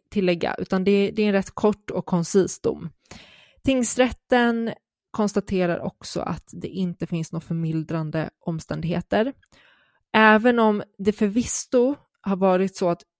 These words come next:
lidandet för Helle har inte varit särskilt utdraget, det har gått ganska fort, så är inte det tillräckligt för att det ska liksom vara en förmildrande omständighet.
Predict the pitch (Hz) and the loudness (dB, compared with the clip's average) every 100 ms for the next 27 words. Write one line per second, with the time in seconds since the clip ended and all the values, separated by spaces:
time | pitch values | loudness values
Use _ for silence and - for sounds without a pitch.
0 | _ _ 202 226 214 190 240 208 - - | _ _ -2 0 2 4 4 4 -2 -2
1 | 175 170 165 175 - 180 175 165 160 160 | -2 0 -2 -2 -6 -8 -4 -4 -4 -6
2 | - 160 165 - 208 185 - - 214 175 | -6 -6 -6 -6 -4 -2 -2 2 4 4
3 | - - 233 _ - - 202 180 165 170 | 0 -6 -8 _ -20 -8 -4 -2 -2 -6
4 | - 165 - 165 226 269 - - - 185 | -8 -10 -10 -6 -2 -4 -6 -20 -8 -4
5 | 175 180 170 165 180 165 165 - - 165 | -2 -4 -8 -6 -4 -4 -6 -8 -6 -4
6 | 160 - 147 151 - - 160 - - 175 | -4 -8 -10 -10 -10 -10 -10 -10 -12 -12
7 | - - - 160 - 156 151 151 165 160 | -12 -12 -12 -12 -10 -10 -10 -10 -10 -10
8 | - 170 175 - | -8 -4 -6 -6